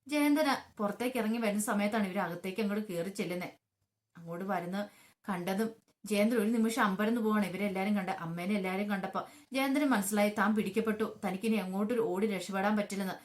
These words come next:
അങ്ങനെ അമ്പരന്ന് ജയന്തൻ നിൽക്കുമ്പോ ജയന്തന്റെ അടുത്തേക്ക് ഭവാനിയമ്മ വരുവാണ്. ഭവാനിയമ്മ വന്നിട്ട് ജയന്തനെ കണ്ടതോ കാരണം നിർത്ത് ഒറ്റ അടി അങ്ങോട്ട് അടിക്കുവാണ്. "ഉം, ഞാൻ നിന്നെ വിശ്വസിച്ചു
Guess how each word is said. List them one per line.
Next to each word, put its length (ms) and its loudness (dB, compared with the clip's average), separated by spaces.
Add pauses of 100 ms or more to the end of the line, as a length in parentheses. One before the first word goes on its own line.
(260)
അങ്ങനെ 440 -4 (180)
അമ്പരന്ന് 460 0
ജയന്തൻ 380 0
നിൽക്കുമ്പോ 420 0 (120)
ജയന്തന്റെ 420 -2
അടുത്തേക്ക് 360 -2 (680)
ഭവാനിയമ്മ 520 2
വരുവാണ്. 340 2 (280)
ഭവാനിയമ്മ 560 4
വന്നിട്ട് 220 0
ജയന്തനെ 420 2
കണ്ടതോ 440 0
കാരണം 400 2
നിർത്ത് 220 0
ഒറ്റ 300 -4
അടി 240 0
അങ്ങോട്ട് 280 2
അടിക്കുവാണ്. 360 -2 (220)
"ഉം, 140 -2 (600)
ഞാൻ 340 0
നിന്നെ 200 4
വിശ്വസിച്ചു 580 -2